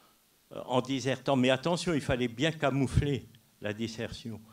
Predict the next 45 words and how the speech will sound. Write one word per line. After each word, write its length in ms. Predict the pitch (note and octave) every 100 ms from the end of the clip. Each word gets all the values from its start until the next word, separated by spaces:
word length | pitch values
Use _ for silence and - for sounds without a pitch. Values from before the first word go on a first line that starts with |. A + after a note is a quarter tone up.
| - - _ A2
Il 80 |
fallait 240 | - D#3+ C#3
faire 320 | C#3 C3 -
croire 400 | - D3 D#3 -
par 200 | A#2+ -
des 140 | A#2+
copains 540 | A2+ A#2 A2 B2+ E3 F3 - _ -
qui 100 | A#2+
étaient 160 | B2+
dans 120 | A#2 A#2
le 60 |
même 240 | A#2 C3+ C3
régiment. 600 | A2+ G#2 G#2+ A2+ D#3 D#3+ - -
On 100 | G#2+
dit, « 160 | G#2+ A#2+
Oui, 220 | B2 D#3
un 80 | A#2+
tel, 420 | - B2 B2+ C#3 -
on 120 | B2
l'a 160 | A2+ A2
fait, 360 | C#3 C#3 C#3+ - - - -
on 80 | G2+
l'a 140 | G2+
fait, 680 | - C3+ B2+ B2 A#2 A2 A2 G#2+
euh, 280 | G#2 G#2
il, 440 | G2+ F#2+ G#2+ A#2+ B2+
il 40 |
s'est 160 | - A#2+
fait 140 | A#2+
tuer 300 | A2+ A#2 B2
sur 180 | - A2
le 80 | G2+
champ 180 | - A2
de 60 |
bataille. » 400 | G#2+ G2 - G2+ - _ _ _ _ _ _ _
Parce 220 | C#3+ C#3+
que 120 | - D#3
si 220 | - E3
en 100 | D3
plus 680 | D3 F3 F3+ - - - - _ _ _ -
on 100 | A2+
savait 400 | - F3 G#3+ A3+
qu'il 240 | A3 D#3
avait 220 | C3+ C3+
déserté, 840 | C3+ B2+ B2+ B2 - - F#3+ A3+